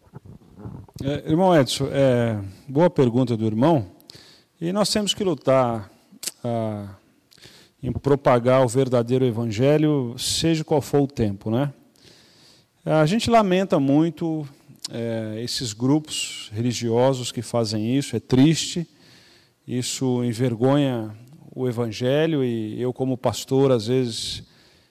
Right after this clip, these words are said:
eu percebo pessoas colocando todo mundo no mesmo caldeirão, não posso fazer nada a não ser, é, tentar orientar essas pessoas. Mas eu queria dizer para os irmãos que eles continuam sem fazer nada, como nunca fizeram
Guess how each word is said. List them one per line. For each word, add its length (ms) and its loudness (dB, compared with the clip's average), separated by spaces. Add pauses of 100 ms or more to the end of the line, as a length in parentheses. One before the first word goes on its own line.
(140)
eu 80 -16
percebo 440 -6
pessoas 420 -6
colocando 420 -4
todo 240 0
mundo 180 0
no 60 -2
mesmo 280 -4
caldeirão, 520 -2
não 120 -4
posso 320 -2
fazer 280 -2
nada 360 -2
a 40 -4
não 140 -10
ser, 500 -6 (960)
é, 180 -4
tentar 500 0
orientar 480 2
essas 260 -4
pessoas. 800 -8
Mas 320 -2
eu 120 2
queria 260 4
dizer 280 0
para 120 -4
os 140 0
irmãos 560 -2
que 160 -10
eles 180 -4
continuam 480 0
sem 180 -4
fazer 300 -2
nada, 320 -2
como 300 -8
nunca 200 -4
fizeram 460 -4